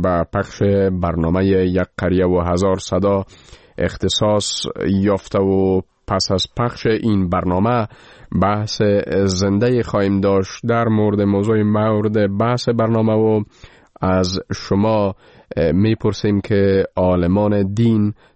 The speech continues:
تا چه حد می‌توانند از ازدواج‌های اجباری جلوگیری کنند. پس سر از همین حالا به ما زنگ بزنید و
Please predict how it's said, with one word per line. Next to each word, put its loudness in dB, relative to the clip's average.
تا 0
چه -4
حد 0
می‌توانند 0
از 0
ازدواج‌های 2
اجباری 0
جلوگیری 0
کنند. -8
پس 0
سر 0
از 0
همین 0
حالا 0
به 2
ما 0
زنگ 0
بزنید 0
و 2